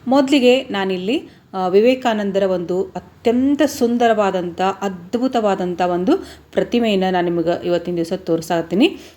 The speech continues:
ನೋಡ್ರಿ, ಇದು ವಿವೇಕಾನಂದರ ಒಂದು ಸುಂದರವಾದಂಥ ಪ್ರತಿಮೆ. ಇಲ್ಲಿ ವಿವೇಕಾನಂದರ ಸಾಕಷ್ಟು ಒಳ್ಳೊಳ್ಳೆ ವಿಚಾರಗಳನ್ನು ಈ ಕಲ್ಲಿನ ಮೇಲೆ ಬಿಡಿಸಲಾಗಿದೆ ಮತ್ತು ನೋಡೋದಕ್ಕಂತೂ ಬಹಳ ಆಕರ್ಷಣೀಯವಾಗಿದೆ.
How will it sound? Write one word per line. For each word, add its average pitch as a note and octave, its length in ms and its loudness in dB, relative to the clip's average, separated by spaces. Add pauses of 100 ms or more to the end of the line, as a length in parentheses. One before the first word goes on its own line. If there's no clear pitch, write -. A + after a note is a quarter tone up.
(100)
ನೋಡ್ರಿ, G3 320 2
ಇದು G3 280 -2
ವಿವೇಕಾನಂದರ F3+ 680 0
ಒಂದು F#3+ 320 0
ಸುಂದರವಾದಂಥ G3+ 1040 -2
ಪ್ರತಿಮೆ. G#3 520 -2 (300)
ಇಲ್ಲಿ C#4 280 4
ವಿವೇಕಾನಂದರ G3+ 720 0 (120)
ಸಾಕಷ್ಟು G3+ 760 -4
ಒಳ್ಳೊಳ್ಳೆ G3+ 400 2
ವಿಚಾರಗಳನ್ನು F3+ 920 -2 (240)
ಈ A3 100 0
ಕಲ್ಲಿನ F3+ 420 2
ಮೇಲೆ F3 320 2
ಬಿಡಿಸಲಾಗಿದೆ E3+ 1120 -4
ಮತ್ತು A3 400 0
ನೋಡೋದಕ್ಕಂತೂ F#3 640 0
ಬಹಳ G#3 320 -2 (120)
ಆಕರ್ಷಣೀಯವಾಗಿದೆ. G3+ 1500 -2